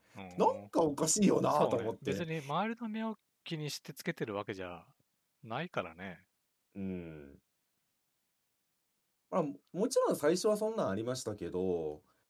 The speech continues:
Speaker 2: 今となってはもう、ねえ、
Speaker 1: うん。
Speaker 2: <laughs> 別に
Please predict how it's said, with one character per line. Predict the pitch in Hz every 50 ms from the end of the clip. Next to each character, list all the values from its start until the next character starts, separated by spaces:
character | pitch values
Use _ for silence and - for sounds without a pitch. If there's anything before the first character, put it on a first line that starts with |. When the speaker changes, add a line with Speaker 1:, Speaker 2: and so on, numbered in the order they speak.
| _ _ _ _ _ _ _ -
Speaker 2:
今 | 160 392 508 480 -
と | - 139
な | 123 123 127
っ | 127
て | - - 123
は | 110 95 90 85 85
も | 87 107 117 127 123 113 104 92 85 80 78 76 - - _ _ _ _ _ _ _ _ _ _ _ _ _ _ _ _ _ _ _ _ _ _ _ _ 104
う、 |
ね | 117 151
え、 | 175 139 85 - - - - - - 226 208
Speaker 1:
う | 226
ん。 | 196
Speaker 2:
<laughs> |
別 | - 117 127 - 160 120 123
に | 123 120 120 123 120